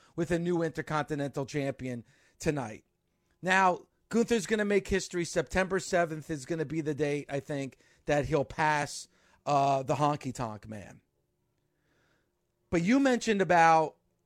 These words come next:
all right, here's a champion that's this new generation. I gotta tell you, Bully, I think Gunther's one of those wrestlers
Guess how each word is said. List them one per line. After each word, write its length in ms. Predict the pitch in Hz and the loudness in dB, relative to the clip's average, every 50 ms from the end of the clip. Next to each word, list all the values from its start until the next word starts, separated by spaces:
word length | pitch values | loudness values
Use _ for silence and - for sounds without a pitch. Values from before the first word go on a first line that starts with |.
| _ _ - | _ _ 0
all 100 | 151 160 | 2 2
right, 260 | 156 151 147 147 - _ _ _ _ _ _ _ _ | 4 2 0 -2 -6 _ _ _ _ _ _ _ _
here's 360 | _ - 202 233 233 220 - | _ -2 0 2 2 0 -2
a 40 | 196 | -6
champion 520 | 156 - - 202 190 185 185 185 180 175 165 | -8 -4 -2 -2 -2 -2 -2 -4 -4 -2 -2
that's 240 | 156 151 - - | -2 -2 -2 -6
this 260 | - 160 160 135 - 131 | -4 -4 -4 -4 -4 -6
new 260 | 165 170 180 190 170 | -4 -4 -2 -2 -4
generation. 840 | 123 120 165 156 151 147 139 143 156 156 147 - - 110 - - _ _ _ _ _ | -2 0 0 0 0 -2 -2 -2 -2 -2 -4 -6 -10 -12 -14 -14 _ _ _ _ _
I 120 | - 196 | -2 2
gotta 240 | 196 240 233 208 170 | 4 6 4 4 2
tell 220 | - - 185 190 | 2 2 4 4
you, 100 | 202 220 | 4 2
Bully, 280 | 180 202 226 233 220 196 | 2 2 2 4 4 4
I 120 | 185 190 | 4 4
think 260 | 185 - 214 196 139 | 4 4 0 -2 0
Gunther's 500 | - 170 196 214 208 - 208 202 180 143 | -2 0 0 0 0 2 2 2 2 2
one 200 | 147 160 175 185 | 0 0 0 2
of 80 | 196 190 | 2 4
those 200 | 190 190 165 139 | 4 2 2 2
wrestlers 480 | 165 180 190 - - 202 196 185 - | 2 0 0 0 0 -2 -4 -4 -4